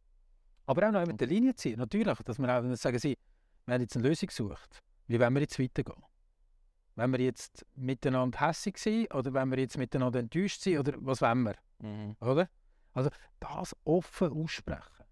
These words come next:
Speaker 2: Also du wirst auch dire-, direkt sagen, hey, jetzt haben wir, jetzt sind wir, haben wir das durchgemacht,
Speaker 1: Jetzt ist gut.
Speaker 2: Punkt erreicht, aber
Speaker 1: Jetzt müssen wir weiter, oder?
Speaker 2: Ja.
Speaker 1: Oder?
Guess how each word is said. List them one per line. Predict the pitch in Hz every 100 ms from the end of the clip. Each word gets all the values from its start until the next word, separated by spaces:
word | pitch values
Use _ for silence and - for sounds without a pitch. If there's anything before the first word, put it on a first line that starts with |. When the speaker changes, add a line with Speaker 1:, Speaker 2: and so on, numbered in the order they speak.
| -
Speaker 2:
Also | 95
du | 98
wirst | 107
auch | 104
dire-, | 98 101 101 -
direkt | 98 101 -
sagen, | - 95
hey, | 101 104 104 - _ - _ - _ _ - - - - _
jetzt | - -
haben | 110
wir, | 107 104
jetzt | 98 -
sind | 110
wir, | 101 95 -
haben | 117 107
wir |
das | 104 - _
durchgemacht, | 127 160 156 160 156 - _ -
Speaker 1:
Jetzt | 196 196
ist | -
gut. | 214 123
Speaker 2:
Punkt | - 131 123 113
erreicht, | 117 123 - -
aber | 104 104 - _ _ _
Speaker 1:
Jetzt | 185 -
müssen | 190
wir | 170
weiter, | 175 190 120 139
oder? | 170 -
Speaker 2:
Ja. | 104 95 - _
Speaker 1:
Oder? | 127 156 180